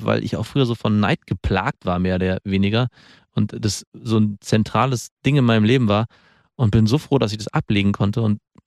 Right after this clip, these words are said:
mittlerweile wirklich fast allen um mich herum sagen kann, „Ich gönne dir das, ich gönne dir dein Glück und wenn du zehnmal im Jahr nach Amerika fliegst, ist es auch gut so und wenn ich's keinmal machen kann, weil ich's mir nicht leisten kann, ist es auch gut so.“ Das heißt, hab ich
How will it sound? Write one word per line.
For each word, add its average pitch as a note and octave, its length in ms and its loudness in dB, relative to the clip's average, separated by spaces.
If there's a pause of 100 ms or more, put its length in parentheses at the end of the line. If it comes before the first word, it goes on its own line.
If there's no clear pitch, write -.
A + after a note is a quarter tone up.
(260)
mittlerweile A2+ 560 2 (320)
wirklich C3+ 280 0
fast - 480 -4
allen D3+ 220 0
um C#3+ 100 0
mich B2 120 0
herum B2 260 0
sagen B2 240 0
kann, B2 380 -2 (260)
„Ich - 120 -8
gönne D3+ 260 2
dir D#3 120 -2
das, D#3 320 -6
ich C3+ 120 -12
gönne C3+ 200 0
dir A#2 80 0
dein A2+ 120 0
Glück B2+ 180 -2
und A#2+ 140 2
wenn A#2+ 180 2
du A#2+ 260 4 (300)
zehnmal C3 400 2
im A#2 80 2
Jahr A2 180 2
nach A#2 140 -2
Amerika B2 400 0
fliegst, - 400 -6
ist - 140 -8
es A2+ 100 -8
auch A2 180 -6
gut E3+ 140 -2
so B2+ 240 0 (320)
und A2+ 80 -2
wenn A2+ 120 0
ich's - 140 -4
keinmal C3 300 -2
machen A2+ 240 -4
kann, B2+ 180 -2
weil A#2 80 0
ich's G#2 80 -2
mir B2 60 0
nicht A2 100 -2
leisten B2 300 -2
kann, A#2+ 160 -2
ist A#2+ 100 -4
es A2+ 100 -2
auch C#3 220 -2
gut G#2+ 160 -6
so.“ F#2+ 120 -6
Das F#2+ 120 -6
heißt, G2+ 200 -6
hab A2 360 -10
ich - 120 -12